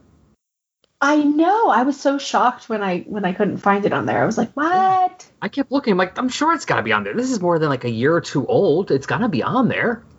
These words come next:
Speaker 1: Yeah, I, and, you know, th-, it's so hard to, um,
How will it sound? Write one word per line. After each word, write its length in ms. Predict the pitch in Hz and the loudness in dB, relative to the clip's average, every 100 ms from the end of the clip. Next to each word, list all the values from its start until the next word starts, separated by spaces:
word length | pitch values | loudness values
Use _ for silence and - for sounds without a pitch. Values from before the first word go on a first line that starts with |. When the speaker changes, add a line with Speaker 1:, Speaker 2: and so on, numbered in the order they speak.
| - _ - 370 | -20 _ -8 0
Speaker 1:
Yeah, 340 | 370 226 - | 2 0 -2
I, 960 | - 269 311 311 302 285 - 254 269 - - | 0 2 2 2 2 2 0 -2 -4 -4 -4
and, 200 | 302 302 | 0 2
you 60 | 320 | 4
know, 200 | 330 - | 2 0
th-, 300 | - 180 - _ _ _ _ _ - | -2 -2 -4 _ _ _ _ _ -2
it's 160 | - | 0
so 140 | 392 349 | 2 2
hard 200 | 359 269 | 2 2
to, 260 | 240 202 | 2 2
um, 480 | 214 180 160 170 | 2 0 -4 -10